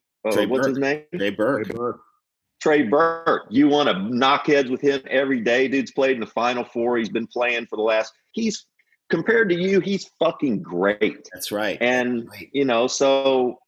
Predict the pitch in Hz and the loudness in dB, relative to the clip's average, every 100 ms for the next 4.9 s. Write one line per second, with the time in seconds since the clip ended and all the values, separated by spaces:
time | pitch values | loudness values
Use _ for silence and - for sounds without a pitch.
0 | _ 131 185 208 151 - - 151 151 139 | _ -2 2 2 0 -2 -4 -2 0 -2
1 | - 160 175 214 175 135 165 151 131 - | -2 -4 -2 -2 0 -2 -2 -2 -2 -2
2 | - 190 - - 175 175 240 202 214 - | 0 0 -2 -4 -2 2 2 2 -2 -2
3 | 202 196 - 196 196 180 196 175 190 202 | -2 0 0 2 0 0 -4 -2 -4 0
4 | 147 143 127 151 147 147 151 160 151 | 0 -2 -2 -2 0 0 0 0 -2